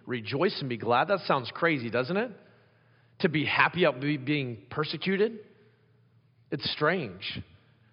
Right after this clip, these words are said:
Very strange teaching. I don't always have all that figured out. But I know one thing. It seems to me that more and more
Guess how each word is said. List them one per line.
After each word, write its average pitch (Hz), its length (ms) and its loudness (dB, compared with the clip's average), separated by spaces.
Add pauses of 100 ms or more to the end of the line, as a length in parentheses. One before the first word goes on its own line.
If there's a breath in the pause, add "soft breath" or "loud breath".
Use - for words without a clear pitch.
(240 soft breath)
Very 143 320 2
strange 165 440 -2
teaching. 143 400 -6 (2500 soft breath)
I 127 100 2
don't 151 160 6
always 170 200 4
have 160 220 6
all 156 80 6
that 151 200 0
figured 131 260 0
out. 135 300 -2 (720 soft breath)
But 143 120 0
I 170 100 6
know 180 140 4
one 147 280 2
thing. 156 360 -2
It 120 140 -8
seems 180 360 -2
to 147 100 -4
me 151 140 0
that 135 160 0
more 127 340 2
and 127 100 0
more 135 440 0